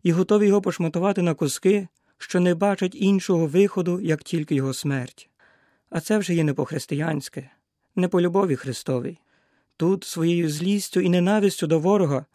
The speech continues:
ми гасимо пожежу вогнем, а хіба ж таким способом можемо її загасити? В одній зі своїх промов, сьогодні вже святий Папа Римський Йоанн Павло Другий, який чи не єдиний з римських архієреїв, в червні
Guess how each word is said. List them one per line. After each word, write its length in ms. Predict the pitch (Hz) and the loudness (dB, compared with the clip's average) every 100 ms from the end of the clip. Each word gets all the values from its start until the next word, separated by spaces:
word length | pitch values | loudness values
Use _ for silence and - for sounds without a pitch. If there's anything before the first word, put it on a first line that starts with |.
| _ - | _ -2
ми 120 | 165 | 0
гасимо 440 | 160 151 160 151 | 0 -2 -2 0
пожежу 440 | 139 143 156 143 143 | 0 0 0 -2 -2
вогнем, 560 | 151 139 170 160 120 - _ - - | -2 0 0 -2 -6 -14 _ -20 -6
а 80 | 160 | -4
хіба 280 | 175 190 202 | -2 0 0
ж 100 | - | -2
таким 260 | 170 202 | 0 0
способом 520 | 180 - 196 - 170 | 0 -2 -2 -2 -2
можемо 360 | 170 220 202 160 | 0 0 0 2
її 140 | 143 | 2
загасити? 640 | 135 147 165 190 147 - 180 _ _ _ _ _ _ _ _ | 0 -2 -4 -2 -4 -6 -20 _ _ _ _ _ _ _ _
В 60 | - | -2
одній 240 | 196 226 | 2 2
зі 120 | 180 170 | 2 0
своїх 280 | 175 180 | 0 -2
промов, 500 | - 165 160 196 165 - | -2 -2 0 0 -2 -8
сьогодні 380 | 156 135 139 | -4 -2 0
вже 180 | 139 147 | -2 -2
святий 500 | 135 147 143 170 202 | -4 -4 -2 -2 -2
Папа 280 | 190 139 143 | -4 -4 -2
Римський 500 | 160 190 180 - 151 | 0 0 -2 -6 -4
Йоанн 240 | 147 147 | -2 -2
Павло 280 | 143 147 160 | -2 -2 0
Другий, 440 | 147 202 165 139 - _ _ - | 0 0 0 -2 -6 _ _ -6
який 460 | 147 151 190 208 | -6 -2 -2 -2
чи 160 | 190 185 | -2 0
не 100 | 170 | 2
єдиний 440 | 165 151 202 196 | 2 2 2 2
з 100 | 147 | 0
римських 460 | 147 196 180 175 - | 0 0 0 -4 -2
архієреїв, 800 | 151 143 156 147 160 180 135 127 _ _ | -4 -2 -2 0 2 0 -2 -6 _ _
в 100 | - | -12
червні 640 | - 175 180 143 123 131 | -4 -4 -2 -4 -6 -10